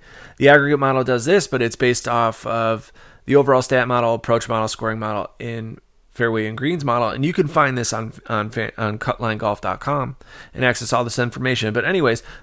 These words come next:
Jon Rahm is just absolutely shining, and it really sucks the way he had to withdraw from, um, just a couple weeks ago. So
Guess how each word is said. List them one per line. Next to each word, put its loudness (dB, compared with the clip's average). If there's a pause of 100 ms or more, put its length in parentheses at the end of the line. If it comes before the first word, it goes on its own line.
Jon 4
Rahm 4
is -4
just -6
absolutely 2
shining, -2
and 0
it 2
really 2
sucks 0
the -6
way 2
he -4
had 0
to -2
withdraw 2
from, -6 (720)
um, 0 (160)
just -8
a -4
couple -2
weeks -8
ago. -10
So 4